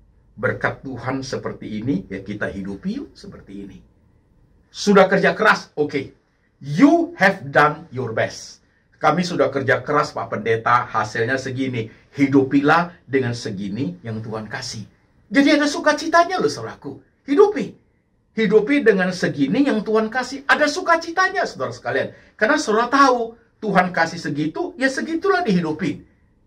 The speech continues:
Udah kerja keras, tapi yang tidak mau kerja,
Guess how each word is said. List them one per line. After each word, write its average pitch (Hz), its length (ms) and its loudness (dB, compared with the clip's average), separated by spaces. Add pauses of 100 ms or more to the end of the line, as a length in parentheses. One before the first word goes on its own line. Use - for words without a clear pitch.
(400)
Udah 240 240 4
kerja 262 240 4
keras, 285 320 2
tapi 190 240 -4
yang 170 240 2
tidak 156 320 -4
mau 123 240 -6
kerja, 175 480 2